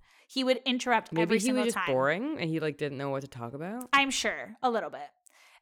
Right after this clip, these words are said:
Speaker 1: Anyway, we leave. We, we start walking back to her friend's place, my friend's place. And I noticed that, like, as I'm turned to talk to him, at this point, I'm, like, pretty lit.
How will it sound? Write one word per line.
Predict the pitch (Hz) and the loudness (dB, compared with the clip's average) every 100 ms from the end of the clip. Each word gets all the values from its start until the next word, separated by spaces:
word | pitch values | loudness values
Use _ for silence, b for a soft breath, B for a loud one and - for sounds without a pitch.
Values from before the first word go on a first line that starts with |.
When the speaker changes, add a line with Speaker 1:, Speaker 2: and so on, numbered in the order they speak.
| - | 2
Speaker 1:
Anyway, | 330 277 226 | 4 4 4
we | 226 320 | 4 0
leave. | 320 247 240 240 233 | 0 -2 -4 -6 -8
We, | 220 220 214 | -6 -6 -6
we | 233 226 | -4 -2
start | 254 226 | 0 4
walking | 240 269 | 4 4
back | 254 226 | 0 0
to | 294 | 0
her | 240 | -6
friend's | 220 262 262 | -4 -4 -2
place, | 214 202 294 - b b b b _ | -2 -2 -4 -8 b b b b _
my | 220 | -4
friend's | 208 196 202 | -2 -4 -6
place. | 196 277 - - b b b _ | -6 -6 -6 -12 b b b _
And | 269 269 262 247 - | 2 4 2 0 2
I | 254 262 | 2 4
noticed | 254 240 226 330 508 - | 2 2 2 0 -2 0
that, | 285 226 | 0 2
like, | 226 208 - | 0 -2 -4
as | 233 233 | -4 -4
I'm | 302 359 | -6 -6
turned | - 226 | -6 -4
to | 240 | -4
talk | 190 185 | -6 -4
to | |
him, | 233 | -2
at | 233 247 | -2 0
this | 339 | 0
point, | - 370 | 2 2
I'm, | 233 233 | 2 2
like, | 220 208 - | 2 0 -4
pretty | - 220 208 | -2 0 0
lit. | 175 147 | -2 -8